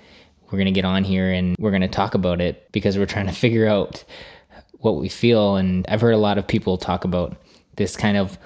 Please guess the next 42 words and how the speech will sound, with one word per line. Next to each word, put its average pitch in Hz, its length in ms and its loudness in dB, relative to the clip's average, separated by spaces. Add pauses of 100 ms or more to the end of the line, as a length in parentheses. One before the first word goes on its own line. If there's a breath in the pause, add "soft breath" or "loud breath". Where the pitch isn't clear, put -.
(220 loud breath)
low-level 101 640 2
anxiety 92 680 0
that 90 200 -2
they 92 100 -2
feel 90 320 -4
whenever 92 320 -2
they 92 140 0
go 92 220 0
out 90 420 -2
in 104 140 -4
public, 92 400 -2
no 104 80 2
matter 95 240 0
what 92 180 -2
they're 98 140 0
doing. 92 440 -2 (140)
And 101 560 -2 (260 loud breath)
I 117 60 -4
totally 110 800 0 (240)
identify 104 560 2
with 87 220 -2
that. - 380 -4 (320 loud breath)
It's - 120 -4
like 101 80 0
I 98 80 2
go 110 120 4
to 107 60 2
the 104 80 0
grocery 104 400 0
store 92 460 -2 (200 loud breath)
and 104 120 0
I 104 80 2
can't 113 200 0
put 107 120 -2
my 95 120 0
finger 110 360 0
on 90 220 0
what 90 120 0
I'm 87 140 -2
feeling. 98 420 0
I'm 90 160 0
just - 340 -8